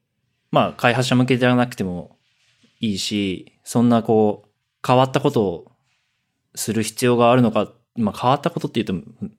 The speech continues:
なんかあれですね。その、開発者向けっていう意味で変わったことをする必要はなくて、まあ、今ある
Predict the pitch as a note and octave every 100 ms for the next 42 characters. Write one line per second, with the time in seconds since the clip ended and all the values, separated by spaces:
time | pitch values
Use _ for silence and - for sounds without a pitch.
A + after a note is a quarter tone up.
0 | - F#2+ F#2+ F#2+ F#2 - - _ _ _
1 | _ _ _ _ _ _ _ - A2 F#2
2 | - _ - D3+ D#3+ D#3+ - D#3+ D#3 D3+
3 | D3 D3+ C#3 D3+ C#3+ - _ _ _ _
4 | _ D3+ D3 D3+ D3 D3+ D#3 C#3+ B2+ C3
5 | C3 C3 A#2 G2 - G#2+ G#2 G2+ - _
6 | _ _ _ _ _ - - A#2+ A#2 A#2
7 | A#2+ - A#2 G#2 G2 G2 F2 - _ _
8 | _ _ _ _ _ C#3+ B2 G#2+ A2 G2+
9 | F2+ -